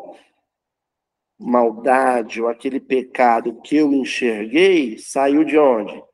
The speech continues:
De mim. Saiu de mim. Então, eu, eu fico, assim, acho graça o, o, sobre a,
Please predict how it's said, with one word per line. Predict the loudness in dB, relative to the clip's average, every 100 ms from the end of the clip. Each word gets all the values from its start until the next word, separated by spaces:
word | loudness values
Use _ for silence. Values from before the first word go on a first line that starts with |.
| _ _ _ _ _ _ _ _ _
De | -12
mim. | -10 -12 -18 _ _ _ _ _ _ _ _ _ _ _ _ _ _ _ _ _ _ _ _ _ _ _ _ _ _ _
Saiu | -10 -8 -8
de | -8 -8
mim. | -10 -16 _ _ _ _ _ _ _ _ _ _ _ _ _ _ _ _ _ _ _ _ _ _ _
Então, | 2 2 4
eu, | -2 0
eu | 0 0
fico, | 0 -2 4 4 4
assim, | 0 2 4 2 2
acho | 2 0 -4
graça | 6 6 8 4 0 -6 -8 -10 _ _ _ _ _ _ _ _
o, | -6
o, | -6 -4 -4 -2 -4 -6 -10 -16 _ _ _ _ 0
sobre | 4 6
a, | 6